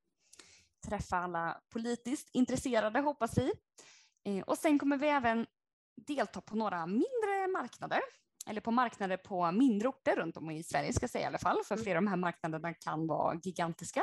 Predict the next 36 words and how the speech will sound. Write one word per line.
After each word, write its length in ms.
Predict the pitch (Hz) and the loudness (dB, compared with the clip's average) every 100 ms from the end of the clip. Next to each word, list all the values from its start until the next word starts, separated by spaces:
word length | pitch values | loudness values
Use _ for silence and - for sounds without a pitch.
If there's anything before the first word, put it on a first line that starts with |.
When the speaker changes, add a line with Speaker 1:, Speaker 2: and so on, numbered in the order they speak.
| 480 | 0
Speaker 1:
även 220 | 196 175 | -2 -2
om 80 | 175 | -2
de 180 | 175 175 | 0 0
är 200 | 165 160 | -2 -4
i 280 | - 170 156 - | -6 -6 -6 -2
Hörby 500 | 330 440 - - - | 2 2 0 -4 -12
till 160 | - | -10
exempel. 440 | - - 208 - - - - - | -4 -2 -2 -6 -8 -16 -16 -10
Speaker 2:
Mm. 160 | 262 | -8
Speaker 1:
Så 80 | 285 | -6
vi 60 | 247 | -2
kommer 160 | 277 | 0
också 340 | 277 294 262 247 | 2 4 6 4
besöka 380 | 233 254 240 220 | 0 -4 0 0
mindre 300 | 208 175 190 | 0 0 -4
orter 360 | - 160 151 - | -2 -2 -2 -2
både 480 | 165 - 147 143 - | -4 -2 -2 -2 -4
i 380 | 156 143 139 - | -4 -4 -4 -4
Skåne 540 | - 403 196 220 - - | 0 2 4 6 4 2
och 180 | 180 _ - | -4 _ -6
i 240 | 123 - | -4 -2
Västsverige. 1000 | - - - - - - - 508 - - - | -2 -2 -6 -8 -6 -4 0 0 0 -4 -6
Så, 380 | - - 254 240 | -14 -2 2 4
um, 320 | 226 220 226 - | 4 4 2 -2
håll 280 | - - 339 | -4 0 2
utkik. 460 | 381 - - 403 _ - - | 2 0 -2 -4 _ -8 -2
Man 140 | 262 | -2
hittar 300 | 330 - 240 | -2 -2 -2
alla, 480 | 294 254 214 208 208 _ _ _ _ _ _ 175 | 0 0 0 0 -2 _ _ _ _ _ _ -8
eh, 200 | 170 160 | -6 -6
planerade 760 | - 233 220 175 170 156 170 170 | 0 2 4 2 0 0 -2 0
turnéstopp 640 | 202 214 190 202 392 - - | 2 2 2 2 2 0 -20
på 380 | - 170 160 156 175 | -12 -4 -2 -2 -2
Djurens 260 | 160 151 | -6 -6
Rätts 180 | - - | -8 -4
hemsida. 460 | 190 185 - - | -2 -2 -4 -4